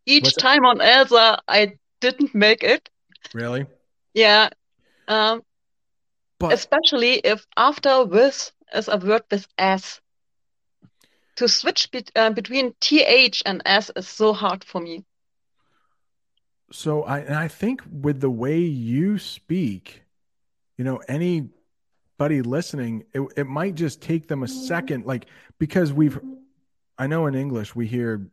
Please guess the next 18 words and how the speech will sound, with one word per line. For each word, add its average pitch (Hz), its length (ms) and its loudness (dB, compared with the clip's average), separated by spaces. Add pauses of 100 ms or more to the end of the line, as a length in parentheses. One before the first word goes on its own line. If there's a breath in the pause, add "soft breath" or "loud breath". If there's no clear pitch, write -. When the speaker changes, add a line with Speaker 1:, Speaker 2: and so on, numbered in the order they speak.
Speaker 2:
German 117 540 -4 (320)
English 113 300 -6
speakers 110 320 -8 (120)
all 113 180 -6
the 117 100 -8
time. 117 540 -10 (380 loud breath)
So 180 120 -2
I 175 40 0
think 262 220 -4
my 175 180 -2
vo-, 120 360 -6
my 127 300 -6
ear 156 260 0
is 113 140 -6
probably 135 640 -6
trained 135 680 -8
anyways, 180 720 -6 (520)
but 135 300 -2